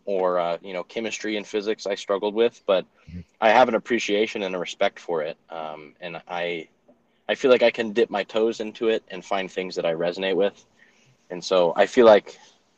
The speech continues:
Speaker 1: that series is, um, some of my best work for sure. Um,
Speaker 2: Mm-hmm.
Speaker 1: I labored over it, and hope, <laughs> I hope it resonates.
Speaker 2: Yeah, no, it's, it's fantastic. I mean, it, like I said, all your other work is,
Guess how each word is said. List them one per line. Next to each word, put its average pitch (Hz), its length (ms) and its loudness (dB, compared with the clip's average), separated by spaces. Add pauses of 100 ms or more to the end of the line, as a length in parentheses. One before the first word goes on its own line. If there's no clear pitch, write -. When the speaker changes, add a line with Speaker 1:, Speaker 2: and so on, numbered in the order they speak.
Speaker 1:
that 104 300 4
series 98 580 0
is, 87 300 -4
um, 82 440 0 (1160)
some 147 240 4
of 127 100 4
my 107 140 2
best 92 320 2
work 78 360 -4
for 80 180 -4
sure. - 360 -8 (300)
Um, 98 120 -6
Speaker 2:
Mm-hmm. 92 100 -6
Speaker 1:
I 82 160 -8 (380)
labored 90 360 0
over 78 260 -4
it, 80 200 -8
and 78 160 -14
hope, 104 180 0 (120)
<laughs> - 140 2
I 127 140 8
hope - 160 8
it 117 80 6
resonates. 87 640 -2 (640)
Speaker 2:
Yeah, 131 300 10
no, 120 180 12
it's, 127 300 6
it's 131 180 6
fantastic. 113 460 6
I 110 40 2
mean, 98 280 2
it, 95 240 -4
like 101 160 2
I - 20 2
said, 87 320 4
all 127 160 10
your 98 160 8
other 95 160 2
work 87 240 -6
is, 80 180 -4